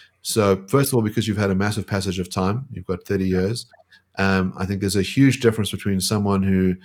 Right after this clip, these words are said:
was discriminated against during the course of apartheid, who wasn't able to marry the person they wanted to,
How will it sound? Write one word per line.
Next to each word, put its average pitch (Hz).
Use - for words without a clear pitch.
was 87
discriminated 101
against 92
during 107
the 98
course 104
of 95
apartheid, 95
who 90
wasn't 95
able 92
to 92
marry 107
the 101
person 98
they 92
wanted 92
to, 92